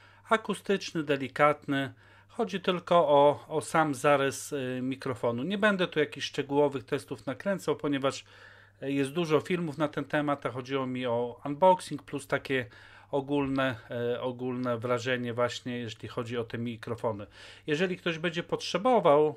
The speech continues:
no to oczywiście można coś tam więcej będzie nagrać, ale na tą chwilę nie ma takiej potrzeby. E, wszystkie mikrofony są,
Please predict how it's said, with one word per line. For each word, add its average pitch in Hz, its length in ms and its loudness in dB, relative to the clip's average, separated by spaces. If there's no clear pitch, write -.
no 208 100 -6
to 247 300 2
oczywiście 240 560 -2
można 147 320 -2
coś - 200 -8
tam 135 180 -6
więcej 120 340 -6
będzie 107 240 -6
nagrać, 127 560 -4
ale 139 460 4
na 156 220 2
tą 170 180 -4
chwilę 147 500 0
nie 143 120 -4
ma 131 120 -2
takiej 123 280 -6
potrzeby. 117 500 -4
E, 139 260 0
wszystkie 220 460 -2
mikrofony 185 720 2
są, 156 560 0